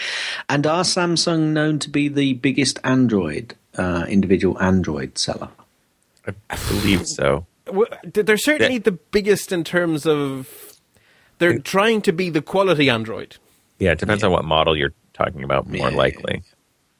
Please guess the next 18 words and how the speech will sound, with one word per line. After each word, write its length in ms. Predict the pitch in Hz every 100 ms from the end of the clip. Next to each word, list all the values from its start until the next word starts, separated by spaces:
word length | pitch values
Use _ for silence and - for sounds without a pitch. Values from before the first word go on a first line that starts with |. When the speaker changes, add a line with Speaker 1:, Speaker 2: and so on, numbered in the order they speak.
| _ _
Speaker 3:
So, 440 | - 110 117 208 - _ _ -
yeah. 280 | 135 123 117 _ _ _ _ - - -
It, 200 | 175 180 -
anyway, 320 | 247 214 165
it's 100 | 165
an 60 | 196
interesting 400 | 185 160 156 139
contrast. 580 | 135 127 117 113 -
Uh, 120 | 135 131
not 240 | 135 156
a 60 | 175
good 180 | 165 139
year 160 | 139
to 80 | 131
be 180 | 131 123
a 60 |
Samsung 560 | 120 123 123 - 113 113
shareholder. 680 | - 110 110 110 123 143 147